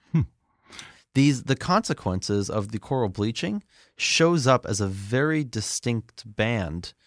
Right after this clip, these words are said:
Speaker 2: in those coral skeletons. And they, uh, only have really seen them starting in the eighties. And they've been correlated now to these bleaching events that we know have happened in various places on the planet.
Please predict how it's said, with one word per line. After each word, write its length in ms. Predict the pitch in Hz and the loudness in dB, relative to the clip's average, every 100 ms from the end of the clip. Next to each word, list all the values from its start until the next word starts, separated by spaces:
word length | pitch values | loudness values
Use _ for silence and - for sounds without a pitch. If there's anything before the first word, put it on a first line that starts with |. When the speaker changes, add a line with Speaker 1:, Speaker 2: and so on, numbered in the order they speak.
| _ _ _ | _ _ _
Speaker 2:
in 220 | 120 113 107 | 0 2 2
those 240 | 101 95 | 0 -2
coral 320 | - 113 104 | -4 -4 -2
skeletons. 760 | - 104 113 110 - - - - _ _ _ _ - | -4 -2 -2 -4 -8 -12 -16 -20 _ _ _ _ 0
And 140 | 117 | 4
they, 300 | 120 120 117 - _ - | 6 4 2 -4 _ -18
uh, 60 | - _ | -18 _
only 280 | 131 180 139 | 0 2 2
have 140 | 98 120 | 0 -2
really 200 | 135 104 | -6 -6
seen 380 | - 143 156 | -2 0 0
them 300 | 90 76 101 - | -2 -4 -8 -8
starting 400 | - 113 113 113 | 0 2 2 0
in 120 | 95 | -2
the 140 | 92 | -4
eighties. 400 | 120 127 - - - - - _ | -4 -6 -8 -14 -16 -20 -20 _
And 140 | 113 107 | 0 2
they've 320 | 107 104 98 | 2 0 -2
been 140 | 107 98 | -4 -4
correlated 800 | - 170 185 165 101 - 80 101 | -4 -2 0 0 -2 -4 -6 -4
now 380 | 90 85 110 - _ - | -2 -2 -6 -8 _ -10
to 160 | - 110 | -4 -2
these 160 | 98 | -2
bleaching 360 | - 143 143 110 | -2 -2 0 -2
events 260 | 92 92 95 | 0 -2 -4
that 100 | 98 | -2
we 120 | 101 | 0
know 180 | 98 95 | 0 -2
have 120 | - | -4
happened 500 | 98 - 92 92 - | -6 -4 -4 -4 -6
in 320 | 101 95 90 | -6 -4 -4
various 340 | 101 98 90 | -2 -2 -4
places 340 | - 90 90 92 | -6 -8 -8 -10
on 100 | 85 | -12
the 60 | |
planet. 280 | 87 90 87 | -10 -10 -10